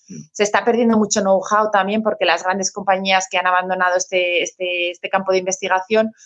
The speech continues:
Speaker 2: pues eran las que tenían la mayor parte de la, del personal y de los medios para realizar estas investigaciones. Ahora mismo hay un consorcio que también intenta a nivel europeo aunar esfuerzos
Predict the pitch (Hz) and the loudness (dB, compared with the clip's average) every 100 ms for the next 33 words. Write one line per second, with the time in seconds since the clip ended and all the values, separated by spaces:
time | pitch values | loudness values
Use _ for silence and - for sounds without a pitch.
0 | - - 196 202 196 190 185 180 139 190 | -16 -6 0 2 4 2 2 0 0 0
1 | 190 190 185 175 190 196 196 190 - 180 | 2 2 2 2 2 0 0 -2 -2 -2
2 | 175 170 165 165 170 160 165 - 170 170 | 0 0 0 0 -2 -4 -6 -6 -2 0
3 | 165 165 _ _ - - 175 170 165 170 | 0 -4 _ _ -20 -6 -2 0 0 2
4 | 160 156 180 180 156 151 160 156 151 160 | 2 0 0 0 0 0 2 2 2 -2
5 | 160 160 160 165 160 160 - 165 151 160 | -2 0 -2 -2 -6 -6 -8 -4 -4 -2
6 | 170 156 151 175 185 190 190 190 180 180 | -4 -2 0 0 0 0 0 -2 -2 0
7 | - 220 214 - 202 185 170 180 175 185 | 2 0 0 0 0 0 -4 -6 -8 -4
8 | 185 180 180 175 175 180 185 170 170 170 | -2 0 0 0 0 0 -2 -2 -2 -2
9 | 170 - - 226 - 202 220 | -2 -2 -2 -2 -2 -8 -8